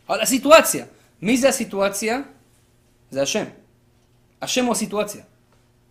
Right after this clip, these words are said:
השם הוא בכל מקום, הוא המקום, הוא זה ש-, הוא ש-, זה שהנהיג את זה. זאת אומרת, כל התרעמות וכל התעצבנות שיש לנו בחיים, אנחנו בעצם לא מתעצבנים על אף אחד, אנחנו מתעצבנים רק על השם, רק אנחנו מפחדים ממנו, אז אנחנו מדביקים את זה לאנשים אחרים.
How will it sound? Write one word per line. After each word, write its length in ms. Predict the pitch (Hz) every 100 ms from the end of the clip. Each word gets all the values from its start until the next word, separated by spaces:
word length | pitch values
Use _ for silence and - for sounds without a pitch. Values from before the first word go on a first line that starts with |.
| _ _ -
השם 200 | - 226
הוא 80 | 226
בכל 220 | 196 214
מקום, 280 | 214 175 165
הוא 120 | 208
המקום, 320 | 226 208 208 170
הוא 120 | 170
זה 100 | 208
ש-, 200 | 208 196
הוא 160 | 180
ש-, 140 | 185 190
זה 160 | 190 208
שהנהיג 340 | 202 190 151
את 80 | 120
זה. 80 | - - - - -
זאת 120 | -
אומרת, 320 | 220 247 233
כל 220 | - 302
התרעמות 560 | 311 - 247 247 294 220
וכל 240 | 220 269
התעצבנות 500 | 277 247 175 214 240
שיש 200 | 240 233
לנו 140 | 226 202
בחיים, 400 | 175 170 190 240
אנחנו 260 | 202 196
בעצם 320 | 190 262 277 262 180
לא 180 | 233 302
מתעצבנים 460 | 254 202 233 262
על 120 | 233 226
אף 80 |
אחד, 80 | 220
אנחנו 160 | 185 175
מתעצבנים 380 | 175 - 226 240
רק 180 | 233
על 80 | 202
השם, 260 | 175 160 147
רק 100 | 156
אנחנו 160 | 175
מפחדים 360 | 175 175 214 254
ממנו, 180 | 175 165
אז 80 | 165
אנחנו 280 | 165 180 - - -
מדביקים 360 | 156 160 180 233
את 40 |
זה 80 | 190
לאנשים 320 | 190 165 175
אחרים. 280 | 156 147 120